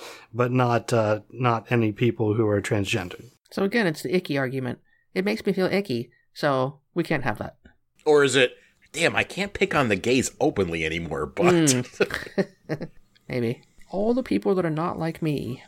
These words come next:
Speaker 1: So all of their arguments were pretty much about transgender people and how the, actually two of them, two of the, they brought up, the Republicans brought up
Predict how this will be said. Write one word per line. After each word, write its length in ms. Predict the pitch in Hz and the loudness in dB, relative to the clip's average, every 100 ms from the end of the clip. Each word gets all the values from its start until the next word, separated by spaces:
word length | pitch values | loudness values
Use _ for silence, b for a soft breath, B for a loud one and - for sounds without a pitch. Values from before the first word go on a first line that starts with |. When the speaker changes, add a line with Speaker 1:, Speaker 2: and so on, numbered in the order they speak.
| - | -4
Speaker 1:
So 280 | 156 - - | -2 0 2
all 220 | 190 247 | 4 6
of 260 | 233 147 127 | 4 2 2
their 220 | 175 190 | 4 4
arguments 680 | 151 165 160 151 139 131 - | 4 2 4 4 4 2 2
were 180 | 123 120 _ _ | 0 0 _ _
pretty 340 | - 240 214 165 | 0 2 4 6
much 280 | 139 127 | 4 4
about 440 | 127 123 127 123 - | 2 2 2 0 -4
transgender 880 | 156 151 123 139 131 127 131 123 - b b _ | 0 0 0 2 2 4 2 2 -2 b b _
people 600 | - 147 143 143 143 135 | 0 0 4 4 6 4
and 680 | 110 117 117 110 110 110 104 B B - | 4 4 6 4 4 2 0 B B -4
how 420 | - 127 127 120 | 2 4 6 4
the, 500 | 123 120 120 127 135 | 4 2 2 0 0
actually 400 | 135 127 151 131 | -2 -2 2 2
two 260 | 123 190 180 | 4 4 6
of 140 | 160 | 6
them, 400 | 170 165 160 143 | 4 6 4 2
two 260 | 120 151 151 | 2 4 4
of 100 | 135 | 4
the, 400 | 139 135 131 - _ _ | 4 4 2 -2 _ _
they 120 | 143 | 2
brought 300 | 127 151 139 | 2 2 2
up, 220 | 139 123 135 | 2 2 2
the 80 | 120 | 2
Republicans 540 | 123 135 131 131 123 | 4 2 2 0 0
brought 180 | 139 131 | 2 4
up 200 | 127 | 2